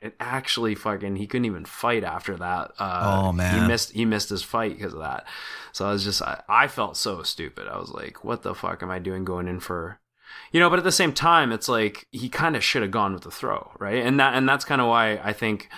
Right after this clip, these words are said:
Speaker 1: learning judo and learning forward, you know, break falls and things like that, that's so important.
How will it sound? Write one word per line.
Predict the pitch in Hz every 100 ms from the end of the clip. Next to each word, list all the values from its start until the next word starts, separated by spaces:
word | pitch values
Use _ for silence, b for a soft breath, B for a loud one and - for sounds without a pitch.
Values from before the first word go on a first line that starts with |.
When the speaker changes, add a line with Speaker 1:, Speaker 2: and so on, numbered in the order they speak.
| B B B _ _ 113
Speaker 1:
learning | 117 123 117 107
judo | 90 117 123 120 107 101 101
and | 101
learning | 104 110 107 101
forward, | - 113 110 107 90 - 139
you |
know, | 113 82
break | 113 117 139
falls | - 113 98 101
and | 101 92
things | 123 107
like | 98
that, | 107 101
that's | 123 -
so | - 110
important. | 98 95 107 101 85 -